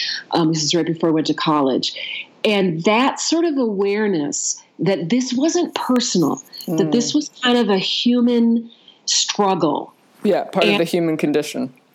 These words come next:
Speaker 1: Yeah, exactly. And therefore, I think what it gave me, I mean, I was not this conscious about it. You know,
Speaker 2: Of course.
Speaker 1: eighteen, just sort of going, "Ah,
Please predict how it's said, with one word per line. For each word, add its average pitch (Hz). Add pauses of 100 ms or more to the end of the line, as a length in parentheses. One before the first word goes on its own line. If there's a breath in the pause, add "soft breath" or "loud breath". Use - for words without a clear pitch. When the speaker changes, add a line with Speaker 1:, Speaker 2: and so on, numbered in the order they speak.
Speaker 1:
Yeah, 349
exactly. 330
And 262
therefore, 392
I 277
think 415
what 453
it -
gave 381
me, 170
I -
mean, 214
I 254
was 262
not 180
this 170
conscious 143
about -
it. 120
You 139
know, 160
Speaker 2:
Of 240
course. 196
Speaker 1:
eighteen, 180
just -
sort 147
of 160
going, 160
"Ah, 320